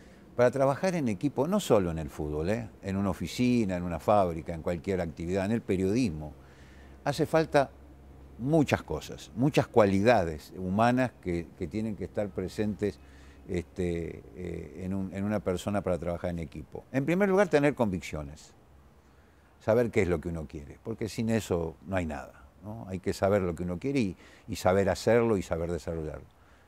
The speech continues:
Pero en segundo lugar, tener la disposición de escuchar qué dice el otro. A ver, no pelear con el otro, comparar las ideas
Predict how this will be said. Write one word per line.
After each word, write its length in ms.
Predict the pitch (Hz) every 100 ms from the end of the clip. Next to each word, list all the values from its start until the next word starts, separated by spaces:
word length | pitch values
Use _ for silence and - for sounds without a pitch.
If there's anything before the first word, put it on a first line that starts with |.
| _
Pero 120 | 110
en 40 | 113
segundo 440 | 131 147 170 151
lugar, 260 | 123 139 135
tener 460 | - 113 131 131 - - - - - _ _ _
la 160 | 101 104
disposición 720 | 117 - 104 107 95 - 135
de 60 | 120
escuchar 460 | - 92 - 123 104 -
qué 140 | 127
dice 320 | 127 127 95
el 140 | 85 78
otro. 320 | 73 - 78 - - _ - - _ _ _ _ _ _ _ _ _ _ _ _ _ _
A 80 | 95
ver, 180 | 90 78 - - _ _
no 280 | 104 135 175
pelear 500 | - 117 123 107 90
con 220 | 92 82
el 140 | 82 78
otro, 340 | 78 - 80 82 _ _ _ _ -
comparar 640 | 110 95 110 113 139 151 - - _
las 300 | 95 95 -
ideas 400 | 90 117 131 78